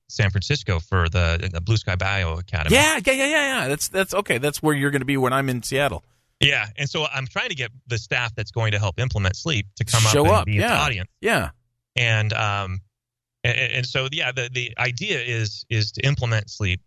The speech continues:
Speaker 1: but i-, if they, it, it's been a slower go, and, you know, 'cause when people say, "Well, I'm just gonna kind of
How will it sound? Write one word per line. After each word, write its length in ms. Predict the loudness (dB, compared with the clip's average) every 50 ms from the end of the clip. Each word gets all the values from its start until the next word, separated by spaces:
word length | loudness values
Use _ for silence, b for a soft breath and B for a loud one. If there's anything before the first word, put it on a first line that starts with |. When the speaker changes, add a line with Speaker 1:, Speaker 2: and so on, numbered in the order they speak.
| _ _
Speaker 1:
but 180 | 0 0 0 0 -2
i-, 200 | -6 -6 -8 -6 -2 -2
if 180 | -2 -2 0 -2
they, 400 | -2 -2 -2 -2 -4 -6 -10 -12 -14
it, 100 | -18 -18 -12 -8
it's 140 | -6 -4 -2
been 100 | -2 -2
a 60 | -2
slower 380 | -4 -4 -4 -2 -2 0 -2 -2
go, 340 | -2 -2 -2 -2 -2 -6 -8 -10 -16 _ _ _ _ _ _ -2
and, 260 | 0 0 0 0 -2
you 100 | -2 -2 -2
know, 60 | -2
'cause 220 | 0 -2 -2 -4 -6
when 180 | -6 -2 -2 0
people 220 | 0 -2 -2 -2
say, 160 | -2 -2 0 0
"Well, 140 | 0 0
I'm 80 | 0 -2
just 120 | -4 -6
gonna 200 | -4 -2 -2 -2
kind 200 | -2 -2 0 0
of 160 | 0 0 -2